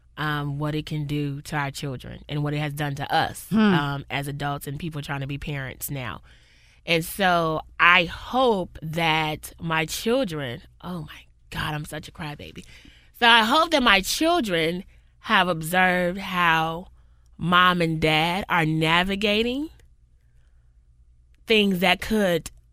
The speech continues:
Speaker 1: potentially be, um, generational traumas for
Speaker 2: Mm,
Speaker 1: them.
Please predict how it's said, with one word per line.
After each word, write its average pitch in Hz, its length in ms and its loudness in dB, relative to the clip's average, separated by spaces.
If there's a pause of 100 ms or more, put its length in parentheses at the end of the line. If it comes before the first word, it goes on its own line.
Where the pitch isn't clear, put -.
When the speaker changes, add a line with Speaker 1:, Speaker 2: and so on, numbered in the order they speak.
(760)
Speaker 1:
potentially 175 840 -2
be, 165 580 -4 (120)
um, 147 680 -6
generational 170 680 -4
traumas 180 600 -2
for 190 100 2
Speaker 2:
Mm, 180 80 0
Speaker 1:
them. 170 220 -2